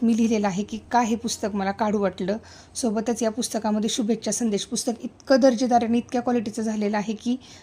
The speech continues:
आमच्या सातारा झेडपीच्या सीईओ या आदरणीय याशिनी नागराजन मॅडम, शिक्षण संचालक महेश पालकर साहेब, उपसंचालक देवीदास कुलाळ साहेब, सोबतच शिक्षणाधिकारी शबनम मुजावर मॅडम, त्यानंतर ज्ञानरचनावादी प्रणेत्या आदरणीय भराडे मॅडम, ज्यांच्या मार्गदर्शनाखाली हे मी पुस्तक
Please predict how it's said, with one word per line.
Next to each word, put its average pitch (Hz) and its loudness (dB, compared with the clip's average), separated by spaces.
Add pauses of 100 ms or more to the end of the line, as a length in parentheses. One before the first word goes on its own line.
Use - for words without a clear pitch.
(120)
आमच्या 214 2
सातारा 220 0
झेडपीच्या 220 -2
सीईओ 220 0
या 208 2 (180)
आदरणीय 214 2
याशिनी 220 -2
नागराजन 208 0
मॅडम, 208 2 (420)
शिक्षण - -2
संचालक 220 -2
महेश 220 0
पालकर 202 -4
साहेब, 214 -2 (160)
उपसंचालक 214 -2
देवीदास 208 -4
कुलाळ 214 2
साहेब, 214 2 (600)
सोबतच 226 0 (480)
शिक्षणाधिकारी 233 0
शबनम 220 0
मुजावर 226 4
मॅडम, 233 4 (520)
त्यानंतर 220 0 (200)
ज्ञानरचनावादी 220 0
प्रणेत्या 226 0
आदरणीय 220 2
भराडे 214 2
मॅडम, 220 2
ज्यांच्या 214 0
मार्गदर्शनाखाली 214 -2
हे 220 0
मी 233 0
पुस्तक 240 -4